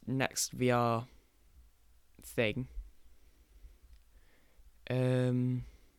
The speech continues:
this company. Does that mean that they are going to be doing some V R stuff? Like, can we just imagine an Apple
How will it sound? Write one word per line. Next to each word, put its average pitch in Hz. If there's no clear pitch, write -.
this -
company. 139
Does 170
that 175
mean 135
that -
they 143
are 139
going 143
to 135
be 139
doing 139
some 131
V 139
R 139
stuff? -
Like, 120
can 175
we 214
just 214
imagine 127
an 117
Apple 120